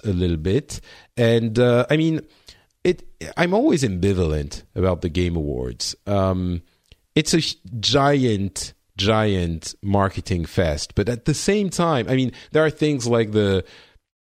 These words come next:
Chic Robo something and the Assassin's Creed Red Room with A M D and the,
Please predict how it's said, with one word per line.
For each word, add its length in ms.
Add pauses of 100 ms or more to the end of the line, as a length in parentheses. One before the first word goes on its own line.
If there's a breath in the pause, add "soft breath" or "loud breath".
(100)
Chic 420
Robo 840
something 1000
and 240
the 140
Assassin's 500
Creed 400
Red 240
Room 300
with 160
A 240
M 160
D 600
and 200
the, 280